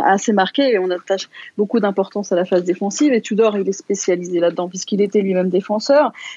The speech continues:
mais il a été, euh, il a été numéro un. Il a pris comme adjoint son, son ami presque d'enfance, euh, Baronio, euh, qui a, qui a lui aussi entraîné depuis plusieurs années les,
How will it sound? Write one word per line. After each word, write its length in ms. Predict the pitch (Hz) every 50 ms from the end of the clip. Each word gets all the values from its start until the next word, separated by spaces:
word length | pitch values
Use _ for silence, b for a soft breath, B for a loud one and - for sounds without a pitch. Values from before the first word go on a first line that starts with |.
| B -
mais 80 | 226
il 100 | 247 247
a 80 | 254 247
été, 320 | 240 240 - 240 233 226
euh, 260 | 214 196 180 175 190 196 190 -
il 140 | 226 208 214
a 60 | 208
été 200 | 214 196 - 226
numéro 480 | 220 208 202 202 202 190 202 208 220
un. 220 | 240 262 277 294 302 B B B B B -
Il 140 | 208 220 240
a 60 | 233
pris 180 | 233 - 254
comme 200 | 214 - 220 208
adjoint 260 | 202 196 196 202 196 196
son, 320 | - 196 185 180 180 180
son 260 | 175 - - 180 175
ami 320 | 175 175 180 190 196 185 175
presque 360 | 175 - 196 180 185 - 208
d'enfance, 680 | 185 175 175 165 185 185 185 - - 190 196 190 - -
euh, 160 | 185 180 180
Baronio, 640 | 175 180 190 196 185 190 190 190 196 202 196 190
euh, 80 | 175 165 175 B B B B B _
qui 200 | - - 208 202
a, 340 | 190 185 180 175 180 180 180
qui 120 | 185 -
a 60 | 202 196
lui 100 | 196 208
aussi 380 | 220 214 220 - - 233 233
entraîné 440 | 214 202 196 190 - 240 220 220 220
depuis 280 | 196 208 190 - - 190
plusieurs 400 | - - 202 208 196 196 190 196
années 220 | 196 196 196 196
les, 460 | 185 175 170 175 175 170 170 180 170